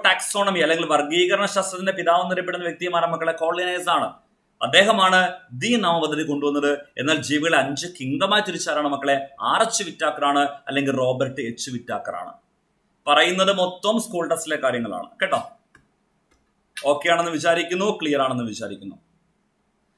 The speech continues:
മക്കളെ, അഞ്ച് കിങ്ഡം എന്ന് പറഞ്ഞാല് ഒന്നാണ് മൊണീറ. അവിടെ bacteria ഉൾപ്പെടുന്ന വിഭാഗമാണ് മൊണീറ, അല്ലെങ്കിൽ പ്രോക്യാരിയോട്ടുകൾ വരുന്ന വിഭാഗമാണ് മക്കളെ മൊണീറ. പിന്നെ വരുന്ന പ്രോട്ടിസ്റ്റയാണ്,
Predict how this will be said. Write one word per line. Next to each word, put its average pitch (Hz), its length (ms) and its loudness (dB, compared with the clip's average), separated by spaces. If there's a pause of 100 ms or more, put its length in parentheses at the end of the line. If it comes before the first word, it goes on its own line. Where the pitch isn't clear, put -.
(180)
മക്കളെ, 202 260 4
അഞ്ച് 202 300 0 (120)
കിങ്ഡം 196 360 2
എന്ന് 185 140 0
പറഞ്ഞാല് 143 340 4 (420)
ഒന്നാണ് 196 320 4 (120)
മൊണീറ. 147 420 4 (300)
അവിടെ 185 160 4 (100)
bacteria 202 500 4
ഉൾപ്പെടുന്ന 180 380 -2
വിഭാഗമാണ് 151 560 0
മൊണീറ, 151 260 0 (400)
അല്ലെങ്കിൽ 180 320 0
പ്രോക്യാരിയോട്ടുകൾ 196 840 4
വരുന്ന 170 220 -2
വിഭാഗമാണ് 151 420 0
മക്കളെ 170 240 -4
മൊണീറ. 123 240 -2 (1120)
പിന്നെ 208 200 4
വരുന്ന 233 180 4 (100)
പ്രോട്ടിസ്റ്റയാണ്, 170 760 2